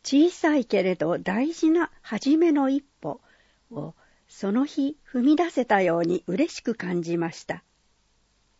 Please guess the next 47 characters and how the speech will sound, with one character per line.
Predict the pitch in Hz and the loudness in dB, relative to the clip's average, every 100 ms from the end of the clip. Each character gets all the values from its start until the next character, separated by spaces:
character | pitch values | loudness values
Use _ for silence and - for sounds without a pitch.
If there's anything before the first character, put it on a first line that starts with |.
| _ _ _ _ _ _ _ | _ _ _ _ _ _ _
そ | - 226 | -6 0
の | 254 320 | 2 2
後、 | 320 302 - _ _ _ _ - | 2 -2 -4 _ _ _ _ -4
会 | 262 269 | -2 0
長 | 285 262 | 2 0
が | 233 226 - _ _ _ _ - | 0 -2 -4 _ _ _ _ -8
図 | 240 | -2
書 | 359 | 0
館 | 359 339 226 | 2 0 0
か | - 180 | -2 -2
ら | 170 | 0
の | 170 | 2
要 | 175 170 185 | 2 2 0
請 | - 180 180 | -2 0 0
で | 170 180 _ _ _ _ | 0 -4 _ _ _ _
職 | - 240 339 | -6 0 4
員 | 381 302 240 | 6 6 4
の | 190 | 0
方 | 208 202 202 | -4 -2 -2
々 | 180 170 156 | -2 -4 -6
に | 214 - _ _ _ | -8 -12 _ _ _
視 | - - | -16 -4
覚 | 330 - | -4 -2
障 | - 330 330 | 0 4 4
害 | 320 254 | 4 2
者 | - 190 | 0 0
へ | 175 | 0
の | 160 160 214 | 0 -4 -4
具 | 208 | -4
体 | 302 359 370 | 0 -2 0
的 | 320 - | 0 2
な | 320 294 | 2 2
サ | 277 | -6
ポ | - 330 269 | -4 0 0
ー | |
ト | - 180 | 0 -2
の | 175 | -2
講 | - 254 285 | 0 0 2
習 | 320 285 | 2 0
会 | - 185 165 | 0 -2 -2
を | 165 | -4
さ | - 185 | -4 -6
れ | 185 | -4
た | 185 | -4
こ | 190 | -4
と | 185 170 | -4 -4
は | 165 | -6